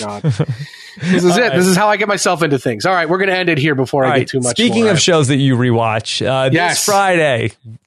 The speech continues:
Speaker 1: Yes.
Speaker 2: Antonio and I are going to be talking about the finale of The People versus O J Simpson. It is a ten-hour show, which, Antonio, how many hours have you spent watching People versus O J Simpson?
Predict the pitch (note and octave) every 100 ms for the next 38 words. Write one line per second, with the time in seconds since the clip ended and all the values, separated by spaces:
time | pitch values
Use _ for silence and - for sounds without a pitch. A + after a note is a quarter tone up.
0 | _ D3+ D3+ C#3+ C3+ F3 F3 E3+ D#3+ D3
1 | D#3+ D3 D3 D3+ D3 C#3 C3+ C3 F#3+ A#3
2 | F#3+ C#3 C#3 C3 E3+ C#3+ C#3+ B2+ C#3+ B2+
3 | C#3+ C3+ B2+ A#2+ B2+ - B2 A#2 A2+ -
4 | _ _ _ - D3+ D3+ C3+ A#2+ C3+ C3
5 | A#2 - G#3 G#3+ G3 F#3 F3 E3 D3 C3
6 | - E3 C#3 C3 B2+ A#2+ C3 B2 A#2 -
7 | C#3 C3 C#3+ C3+ B2+ F#3+ F#3 - D#3 D#3
8 | D3+ D3 C3+ B2+ A#2+ B2+ C3+ C3 - C#3
9 | B2+ B2+ B2+ B2 - A#2+ A2+ A2+ C#3+ C3
10 | B2 G#2+ A#2+ A#2+ A2+ G#2 A2+ G2+ -